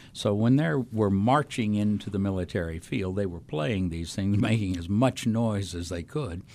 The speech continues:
And it had the effect, psychological effect of terrorizing the other soldiers. I mean, what is this huge cacophonous sound coming at us? So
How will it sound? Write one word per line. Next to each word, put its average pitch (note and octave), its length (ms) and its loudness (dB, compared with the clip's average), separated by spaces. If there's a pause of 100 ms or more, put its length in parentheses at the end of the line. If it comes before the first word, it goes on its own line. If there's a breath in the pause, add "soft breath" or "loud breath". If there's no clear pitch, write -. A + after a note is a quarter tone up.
(380 loud breath)
And G#2+ 160 0
it G2+ 120 -2
had B2 180 2
the G#2 140 0
effect, - 460 0
psychological G2 760 2
effect F2+ 340 -6
of - 80 -10 (680 loud breath)
terrorizing F#2+ 960 2
the F#2+ 220 -4 (260 loud breath)
other G#2+ 400 2 (160 soft breath)
soldiers. F2+ 640 0
I F2 40 -2
mean, D#2+ 260 0
what A#2 220 -2
is F#2 200 -6
this E2+ 280 -10
huge A#2 340 -2
cacophonous F#2+ 680 -4
sound F#2+ 720 2
coming F#2+ 400 2
at E2+ 240 -6
us? - 200 -14 (460 loud breath)
So G#2 240 4